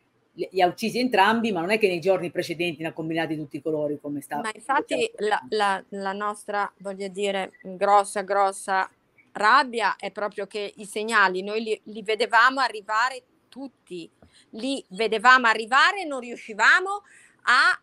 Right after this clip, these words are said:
Speaker 2: farci credere, come, come devo dirlo in italiano, non ci credevano, non ci prendevano sul
Speaker 1: E lì
Speaker 2: serio.
Speaker 1: poi arriviamo al primo maggio.
Speaker 2: Primo
Speaker 1: Ok.
Speaker 2: maggio, in cui la mattina
Speaker 1: Che
Speaker 2: mio
Speaker 1: succede?
Speaker 2: marito
Speaker 1: Ecco, ci
Speaker 2: chiama la
Speaker 1: racconti quella
Speaker 2: questura.
Speaker 1: giornata lì. Mm.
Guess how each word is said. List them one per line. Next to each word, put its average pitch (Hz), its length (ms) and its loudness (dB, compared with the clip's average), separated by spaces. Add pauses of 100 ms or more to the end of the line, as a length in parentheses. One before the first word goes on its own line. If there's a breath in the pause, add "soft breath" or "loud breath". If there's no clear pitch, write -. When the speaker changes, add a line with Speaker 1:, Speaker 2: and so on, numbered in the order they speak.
(320)
Speaker 2:
farci 294 500 2
credere, 214 680 -4
come, 311 360 -8
come 311 260 -8
devo 320 240 -6
dirlo 175 280 -8
in 175 100 -8
italiano, 175 480 -4
non 254 140 -2
ci - 140 -16
credevano, 226 680 4
non 247 420 -4
ci 370 160 4
prendevano 381 520 0
sul 285 160 -8
Speaker 1:
E - 20 -8
lì 294 320 0
Speaker 2:
serio. 339 240 4
Speaker 1:
poi 277 200 8
arriviamo 262 420 4
al 240 120 0
primo 196 220 -4
maggio. 151 560 -6 (1300)
Speaker 2:
Primo 190 240 -6
Speaker 1:
Ok. 226 60 2
Speaker 2:
maggio, 254 460 4 (200)
in 240 180 -8
cui 240 200 -6
la 214 140 0
mattina 214 500 -6
Speaker 1:
Che 214 80 -6
Speaker 2:
mio 262 140 -4
Speaker 1:
succede? 196 320 -2
Speaker 2:
marito 170 160 -2
Speaker 1:
Ecco, 175 180 -6
ci 233 60 2
Speaker 2:
chiama 214 80 6
la 190 160 4
Speaker 1:
racconti 302 240 -2
quella 208 160 0
Speaker 2:
questura. 196 280 2
Speaker 1:
giornata 339 200 0
lì. 302 260 -8 (800)
Mm. 156 80 -14